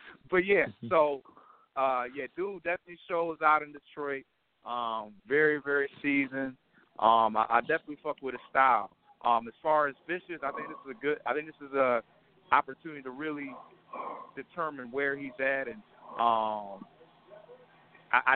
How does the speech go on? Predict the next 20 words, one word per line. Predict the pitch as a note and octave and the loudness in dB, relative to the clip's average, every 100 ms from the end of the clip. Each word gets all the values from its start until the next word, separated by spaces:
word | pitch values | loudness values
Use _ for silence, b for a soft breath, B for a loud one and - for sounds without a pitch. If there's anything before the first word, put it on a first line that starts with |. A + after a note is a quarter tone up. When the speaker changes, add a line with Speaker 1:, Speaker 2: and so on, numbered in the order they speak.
| - | 0
Speaker 1:
think | G#3+ - | -8 -10
that, | E3 D3 | -4 -2
I | |
think | F#3+ A3+ | -2 -6
that | F#3+ - | -8 -6
Vicious | F3+ - D#3 | -8 -8 -8
gets | D#3+ D#3 | -8 -6
around. | C3 C3+ D3+ D3+ | -2 2 4 4
I, | C3+ C3 | 4 2
I | |
definitely | C3+ F3+ - D#3 | 2 -2 -6 -2
like | D3+ D#3 - _ | 0 0 -2 _
the | - | -10
type | - D3+ C3+ | -2 -2 -2
of | - | -6
shit | D#3 C#3+ | -6 -4
that | B2 | -4
Vicious | C#3 D3 B2+ B2+ | -4 -8 -8 -10
be | - | 2
talking. | D#3 D3+ - | 4 4 0